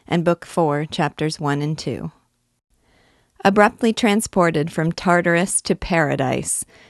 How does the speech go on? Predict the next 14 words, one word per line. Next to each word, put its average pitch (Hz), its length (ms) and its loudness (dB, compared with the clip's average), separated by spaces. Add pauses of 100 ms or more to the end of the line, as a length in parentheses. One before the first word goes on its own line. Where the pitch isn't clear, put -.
(140)
Gringoire 180 440 4
finds 170 340 0
himself 165 360 0
snug, 185 600 0 (120)
warm, 160 580 2 (340)
with 160 180 0
good 208 260 2
food 160 460 2
and 165 100 -2
a 156 80 0
comfortable 190 540 0
bed 151 300 2
in 151 160 -2
prospect, 131 840 -2